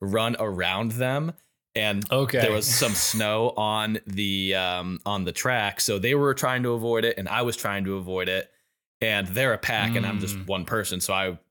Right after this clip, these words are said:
Speaker 1: was trying to, like, maneuver around it, but was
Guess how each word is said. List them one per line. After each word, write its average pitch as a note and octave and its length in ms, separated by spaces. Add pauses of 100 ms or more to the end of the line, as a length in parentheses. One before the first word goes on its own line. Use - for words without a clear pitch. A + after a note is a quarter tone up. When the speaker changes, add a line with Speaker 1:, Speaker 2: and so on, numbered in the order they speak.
(120)
Speaker 1:
was G2 180
trying A#2 260
to, G2+ 80
like, F#2+ 180
maneuver G2 400
around F#2+ 340
it, F2 180 (340)
but G2+ 280
was F#2 320